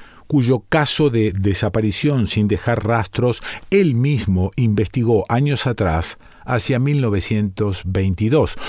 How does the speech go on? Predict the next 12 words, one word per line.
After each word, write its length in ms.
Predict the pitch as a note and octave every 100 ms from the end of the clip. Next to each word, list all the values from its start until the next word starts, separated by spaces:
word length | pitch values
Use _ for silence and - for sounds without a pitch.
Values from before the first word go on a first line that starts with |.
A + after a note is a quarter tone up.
| - -
cuando 300 | C#3+ C#3+ C3+
trabajaba 540 | C3 B2+ A2+ D3 C#3
en 120 | B2+
Seattle 680 | G#2+ C#3+ C3 C3+ A2 A2+ C#3+ - - -
en 120 | B2
una 180 | C#3+ C3+
de 120 | A2
las 160 | F2+
grandes 440 | G2 C3+ C#3 A#2+ -
agencias 760 | F2+ C#3+ B2+ A2 A#2+ F#2 - -
de 360 | F#2+ F#2+ F2+
detectives. 960 | E2+ F2+ F#2 - D#3+ A2+ C2 - - -